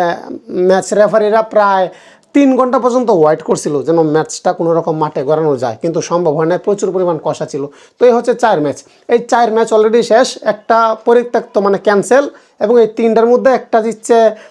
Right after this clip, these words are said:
সাউথ আফ্রিকা, দুইটা জিতছে ইন্ডিয়া। এখন একটা মাত্র বাকি আছে এবং এটা হচ্ছে ইন্ডিয়ার জন্য সিরিজ নির্ধারণী ম্যাচ এবং সাউথ আফ্রিকার জন্য সমতায়,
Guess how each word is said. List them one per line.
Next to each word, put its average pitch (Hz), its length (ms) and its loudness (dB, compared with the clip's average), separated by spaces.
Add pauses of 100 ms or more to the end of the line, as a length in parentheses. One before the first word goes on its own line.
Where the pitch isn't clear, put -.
(140)
সাউথ 214 280 0
আফ্রিকা, 233 320 0
দুইটা 190 220 2
জিতছে 160 280 -2
ইন্ডিয়া। 165 440 0
এখন 214 300 0
একটা 240 280 -2
মাত্র 226 260 -2
বাকি 202 300 0
আছে 196 200 0
এবং 185 340 -4
এটা 196 180 -2
হচ্ছে 247 260 -4 (580)
ইন্ডিয়ার 240 460 2
জন্য 247 380 0 (340)
সিরিজ 247 440 0
নির্ধারণী 196 440 2
ম্যাচ 233 360 0 (200)
এবং 233 260 0
সাউথ 208 380 -2
আফ্রিকার 220 360 -2
জন্য 240 320 -4 (240)
সমতায়, 220 800 0